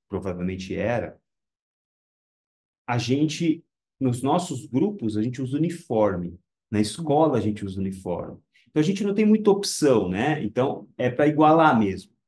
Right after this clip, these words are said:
É pra não deixar. A escola meio que também cerceia um pouco a criatividade das pessoas, né? Ela não gosta muito de variação.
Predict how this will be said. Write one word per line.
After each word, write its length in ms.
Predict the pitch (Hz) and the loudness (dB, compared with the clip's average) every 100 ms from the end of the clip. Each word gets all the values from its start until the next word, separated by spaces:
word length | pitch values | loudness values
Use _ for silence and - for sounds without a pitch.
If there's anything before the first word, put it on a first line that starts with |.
| _ | _
É 80 | 110 | -12
pra 200 | - 147 | -2 0
não 200 | 131 143 | 0 -2
deixar. 680 | 147 143 143 131 135 156 156 _ _ - 147 139 _ _ _ _ | -2 -2 0 0 2 -2 -4 _ _ -18 -18 -20 _ _ _ _
A 60 | 170 | -6
escola 400 | 165 - 214 202 | -4 0 2 4
meio 200 | 202 196 | 2 0
que 100 | - | 0
também 280 | 175 185 185 | 0 2 2
cerceia 440 | - 156 - 190 | 2 2 2 0
um 40 | |
pouco 220 | - 147 139 | 0 0 0
a 60 | |
criatividade 720 | 131 143 - 127 120 101 104 | 0 0 0 -4 0 0 0
das 160 | 104 110 | -2 -4
pessoas, 560 | - 110 - 101 90 90 | -2 -2 0 -2 -2 -4
né? 80 | 117 | -4
Ela 180 | 127 | -2
não 180 | 147 151 | 0 0
gosta 360 | 113 135 135 113 | 4 2 2 0
muito 260 | 113 110 | 0 -2
de 140 | 107 110 | -4 -2
variação. 720 | 110 110 107 - - 98 90 | -2 0 -2 -4 -6 -6 -6